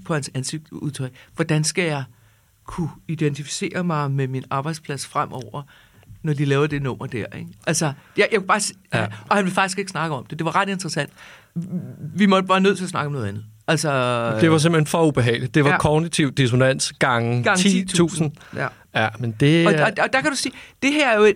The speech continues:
Speaker 1: Altså, det der med stress, ikke? Der, der, der, der kan man diskutere, er det værdier, eller er det bare, øh, du ved, øh,
Speaker 2: Det
Speaker 1: det, det er det jo i en eller anden forstand, fordi man presser medarbejderne for hårdt. Men det her, det er jo i hvert fald værdier.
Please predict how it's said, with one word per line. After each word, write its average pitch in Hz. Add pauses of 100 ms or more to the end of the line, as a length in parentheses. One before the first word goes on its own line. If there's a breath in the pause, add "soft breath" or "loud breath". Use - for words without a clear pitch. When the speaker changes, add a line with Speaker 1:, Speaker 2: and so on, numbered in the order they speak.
Speaker 1:
Altså, 185 (360 loud breath)
det 262
der 277
med 226
stress, 180
ikke? 262 (300 loud breath)
Der, 240
der, 262 (100)
der, 247 (100)
der 262
kan 262
man 233
diskutere, -
er -
det 240
værdier, 262
eller 202
er 185
det 185
bare, 185 (460 loud breath)
øh, 117
du -
ved, 135 (180)
øh, 113
Speaker 2:
Det 143
Speaker 1:
det, 151
det 226
er 208
det 233
jo 226
i 208
en 240
eller 226
anden 196
forstand, 190
fordi 180
man 170
presser 180
medarbejderne 165
for 120
hårdt. 127 (220 loud breath)
Men 185
det 247
her, 302
det 240
er 214
jo 269
i 247
hvert 131
fald 107
værdier. 110